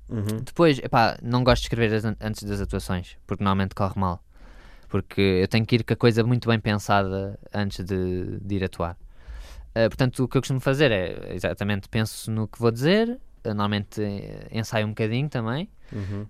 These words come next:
Speaker 2: A minha namorada é a minha cobaia, queria desde já pedir desculpa, porque ela está farta de mim já.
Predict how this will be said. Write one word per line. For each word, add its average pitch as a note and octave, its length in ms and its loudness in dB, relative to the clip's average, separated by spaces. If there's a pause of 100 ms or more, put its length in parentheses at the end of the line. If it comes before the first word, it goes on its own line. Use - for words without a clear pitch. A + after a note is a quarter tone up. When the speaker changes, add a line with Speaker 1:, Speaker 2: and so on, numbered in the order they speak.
(100)
Speaker 2:
A G#2+ 100 2
minha G#2+ 140 0
namorada G#2 300 2
é G#2 40 2
a - 40 -2
minha A2 160 -4
cobaia, G#2+ 500 -2 (220)
queria F#2+ 180 -2
desde F#2+ 320 -6
já F#2+ 100 2
pedir - 200 -8
desculpa, A2+ 400 -2
porque G2 200 -4
ela F#2 100 2
está F#2+ 140 -4
farta F#2+ 360 -2
de G2 80 -6
mim G2+ 200 -4
já. A#2 240 -4